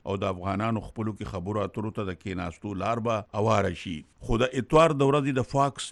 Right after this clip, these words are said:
نیوز په خپرونه کې د خپرونې کوربه ښاغلي ویلس خپله تبصره کې ویلي دي چې دا لوزنامه د خطرو نه ډکه ده. کوربه ویلس زیاته کړه چې موږ د خپل نیم فوج د ویستو او د دې په جواب کې د طالبانو دا تسلي چې د افغانستان خاوره به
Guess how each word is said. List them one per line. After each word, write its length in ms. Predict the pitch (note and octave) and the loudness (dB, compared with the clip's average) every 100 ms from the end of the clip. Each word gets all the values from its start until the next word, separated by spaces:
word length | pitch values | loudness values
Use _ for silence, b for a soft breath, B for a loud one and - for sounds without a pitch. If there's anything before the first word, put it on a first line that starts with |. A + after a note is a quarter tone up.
| B2+ | 2
نیوز 180 | C#3 - | 2 -2
په 120 | A#2+ | -6
خپرونه 480 | - A2+ A2 A#2+ C3 | -4 -2 0 2 0
کې 240 | A#2 B2 A#2+ | 0 -2 -2
د 80 | A2+ | -4
خپرونې 520 | - G#2 G2+ B2 A#2 - | -4 -2 0 0 -2 -2
کوربه 320 | G2 F#2+ A#2 - | -4 -2 -4 -2
ښاغلي 360 | G#2 F#2+ G2 F#2 | -4 -2 -4 -2
ویلس 320 | A2+ B2 A#2+ - | 0 0 -2 -6
خپله 260 | - A#2 G#2+ | -6 -4 -4
تبصره 380 | G2 - G#2+ G#2+ | -8 -8 -6 -6
کې 180 | G#2+ F#2+ | -4 -4
ویلي 220 | A#2 B2+ B2+ | -2 -2 0
دي 100 | A2+ G2 | 0 -2
چې 320 | - B2 G#2+ | -4 0 4
دا 80 | D3+ | 4
لوزنامه 480 | C#3 B2+ G#2+ A#2+ C3 | 4 2 0 0 2
د 80 | A#2 F#2+ | 0 -2
خطرو 320 | G2 A2+ A2+ G2 | -4 0 0 0
نه 100 | F#2 | 0
ډکه 260 | F#2+ F#2 E2+ | -2 -4 -6
ده. 60 | - - | -8 -6
کوربه 320 | A2+ A2 C3 B2 | -4 0 0 2
ویلس 260 | C3+ C3 A#2 G#2 | 2 2 0 4
زیاته 300 | B2+ C3 B2+ | 4 2 0
کړه 240 | A#2+ G#2 - | 0 0 -4
چې 160 | A#2 A#2 | 0 2
موږ 220 | D#3 C3+ | 2 0
د 80 | A#2+ | -2
خپل 260 | - C3 A#2+ C#3+ | -2 0 2 2
نیم 100 | D#3+ - | 0 0
فوج 240 | C3 B2+ A2 | 0 0 0
د 100 | G2+ | -2
ویستو 320 | F#2 - A#2+ | -4 -4 -2
او 400 | B2+ A#2 - G#2 G#2 | -2 -4 -6 -4 -2
د 120 | G2+ | 0
دې 160 | B2 A#2+ | -2 -2
په 140 | G#2+ | -2
جواب 320 | G2+ A#2 B2 | 0 0 -2
کې 180 | - G#2+ | -2 -4
د 80 | G2+ G#2 | -2 0
طالبانو 500 | F#2+ F#2+ A2+ A2 F#2 E2 | 0 0 0 -2 -2 0
دا 80 | B2+ B2+ | 0 0
تسلي 380 | G2+ A2 G#2+ G#2+ | -4 -4 -2 -4
چې 340 | F2+ - G2 | -6 -8 -4
د 60 | G2 | -4
افغانستان 640 | F2+ G2 G2+ F2+ A#2+ A#2 - | -2 -4 -4 -4 -4 -4 -4
خاوره 320 | A2+ B2 A2 | -2 0 0
به 60 | F#2+ | -2